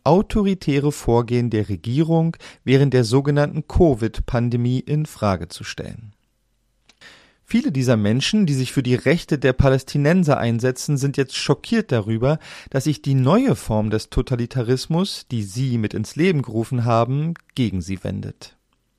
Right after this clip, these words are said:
Und hier sitze ich vor einem Strafgericht in Berlin und werde beschuldigt, in zwei Tweets über die Maskenpflichten Pro-Nazi-Propaganda verbreitet zu haben.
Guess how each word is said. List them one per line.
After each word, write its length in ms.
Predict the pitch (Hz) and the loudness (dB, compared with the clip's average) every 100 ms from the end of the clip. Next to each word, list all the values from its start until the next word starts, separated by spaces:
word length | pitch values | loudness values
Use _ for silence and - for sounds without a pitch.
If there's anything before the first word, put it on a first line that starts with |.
| _ _ _ - - - - - _ | _ _ _ -20 -20 -20 -20 -20 _
Und 380 | 185 185 - - - | 2 2 2 0 -2
hier 360 | - 214 208 | 0 4 4
sitze 400 | 180 123 - - | 2 -2 -4 -8
ich 300 | - 95 - | -8 -10 -12
vor 140 | - 123 | -2 0
einem 180 | 135 | 0
Strafgericht 880 | 135 - 113 151 226 - 190 180 - | -2 -4 0 2 2 -2 -2 0 -2
in 220 | - 175 | -2 0
Berlin 520 | 190 165 131 127 127 131 | 2 2 2 2 0 -2
und 200 | 127 113 | -2 0
werde 180 | 107 | 0
beschuldigt, 720 | 95 98 - 139 170 170 165 - | 0 -4 2 4 4 2 -4 -4
in 200 | - 104 | -6 -6
zwei 340 | - 123 165 | -2 0 0
Tweets 560 | 180 - 143 - - - - - - | -2 -2 -2 -2 -12 -16 -20 -20 -6
über 160 | 139 165 | 0 2
die 160 | 180 | 2
Maskenpflichten 1080 | 139 110 - - 123 123 - 123 - - 123 | 2 0 -2 -8 -8 -6 -4 -4 -4 -6 -2
Pro-Nazi-Propaganda 1600 | - 135 175 156 107 110 - 131 - - 147 113 95 92 95 104 | 0 2 2 2 2 0 -2 -8 -4 -2 0 0 -2 -2 -4 -4
verbreitet 640 | - 147 - 95 - - | -6 -6 -4 -4 -4 -10
zu 180 | - 95 | -12 -8
haben. 380 | 101 101 98 | -8 -8 -12